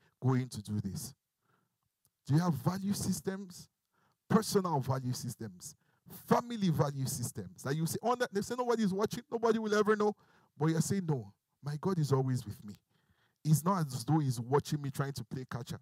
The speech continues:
But I will not do this. It's already preset. It is founded on God's word. I will not do this." Praise God. There's an interesting story in First Kings chapter thirteen. I don't know if we have time to read everything,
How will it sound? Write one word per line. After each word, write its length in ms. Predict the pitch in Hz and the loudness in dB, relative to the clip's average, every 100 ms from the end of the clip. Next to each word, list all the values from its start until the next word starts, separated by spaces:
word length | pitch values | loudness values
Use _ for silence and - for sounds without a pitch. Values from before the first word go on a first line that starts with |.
| - | -14
But 100 | - | -4
I 120 | 156 | 0
will 280 | 151 147 147 | 0 0 -2
not 200 | 165 160 | -2 0
do 140 | 135 131 | 0 0
this. 320 | 110 - - - _ _ | 0 -6 -10 -14 _ _
It's 180 | 151 - | -2 0
already 320 | 160 180 180 | 0 0 -2
preset. 640 | 175 - 190 170 165 160 - - _ | -6 -2 0 2 0 -2 -8 -12 _
It 100 | - | -8
is 140 | - | -6
founded 420 | - 202 226 214 175 | 2 4 6 4 4
on 100 | 147 | 4
God's 240 | 160 139 | 4 4
word. 280 | 135 143 - | 4 4 4
I 100 | 127 | 0
will 160 | 131 135 | 0 0
not 200 | 135 123 | -2 -2
do 100 | 117 | -2
this." 180 | 110 - - - - - | -4 -6 -12 -16 -20 2
Praise 340 | 180 175 120 117 - | 4 4 -2 -4 2
God. 440 | 139 120 104 - - _ _ _ _ _ _ _ | 4 4 0 -10 -20 _ _ _ _ _ _ _
There's 140 | 139 165 | 4 6
an 120 | 175 | 4
interesting 520 | 170 220 226 - 190 | 0 2 2 0 -2
story 380 | 147 180 175 160 | 0 2 2 0
in 40 | |
First 300 | 147 170 - | 2 0 0
Kings 340 | 156 156 151 - | -4 -6 -10 -6
chapter 260 | 139 - | -6 -2
thirteen. 500 | 131 - 190 - 170 - - _ - | -2 -2 -2 -4 -6 -10 -20 _ 2
I 120 | 143 | 4
don't 120 | 175 | 6
know 60 | 175 | 4
if 120 | 160 | 2
we 100 | 151 | 2
have 160 | 151 156 | 0 0
time 160 | 151 | -2
to 120 | 147 131 | -2 -2
read 160 | 147 | 2
everything, 400 | 139 139 135 143 | 2 2 0 -2